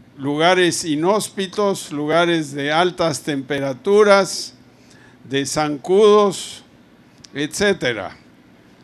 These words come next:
Y por eso les tengo que felicitar. Es el Estado peruano al servicio del ciudadano, del ciudadano que en la Amazonía muchas veces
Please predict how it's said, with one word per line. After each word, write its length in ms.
Y 120
por 220
eso 300
les 200
tengo 300
que 140
felicitar. 840
Es 240
el 140
Estado 720
peruano 680
al 220
servicio 880
del 200
ciudadano, 880
del 200
ciudadano 840
que 340
en 140
la 100
Amazonía 920
muchas 440
veces 640